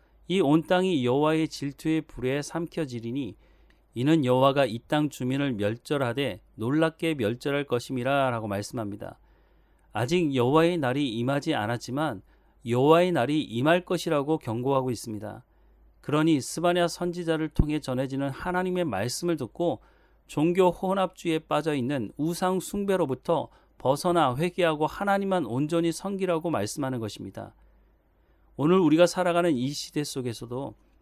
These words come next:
자신의 권력과 명예, 돈을 위해서는 수단과 방법을 가리지 않고 거짓말을 밥 먹듯이 하는 사람들이 적지 않습니다. 이런 사회 속에서 살아가는 하나님의 사람들에게도 달콤한 유혹이 있습니다. 어떻게 살아야 할까요?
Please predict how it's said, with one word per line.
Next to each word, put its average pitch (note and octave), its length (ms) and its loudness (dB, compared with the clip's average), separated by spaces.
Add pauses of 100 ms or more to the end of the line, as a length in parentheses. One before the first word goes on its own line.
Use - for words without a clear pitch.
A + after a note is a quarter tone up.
(140)
자신의 D#3 460 -2
권력과 C#3+ 640 0
명예, A2+ 540 -2 (120)
돈을 E3 380 2
위해서는 C3+ 480 0
수단과 F#3 460 0
방법을 C#3+ 560 -2
가리지 B2+ 320 -6
않고 G#2+ 440 -6 (440)
거짓말을 E3 760 2
밥 A#2+ 200 -6
먹듯이 D#3 500 -2
하는 D3+ 240 0
사람들이 D3+ 500 -2
적지 G2 320 -8
않습니다. G#2 600 -8 (760)
이런 E3+ 220 4
사회 F#3 260 4
속에서 E3+ 380 -2
살아가는 D3+ 500 0
하나님의 F3 480 0
사람들에게도 D3+ 840 -4
달콤한 D#3+ 640 -2
유혹이 C3+ 340 -2
있습니다. G#2 540 -10 (580)
어떻게 F#3 380 -2
살아야 E3+ 400 0
할까요? A#2 420 -4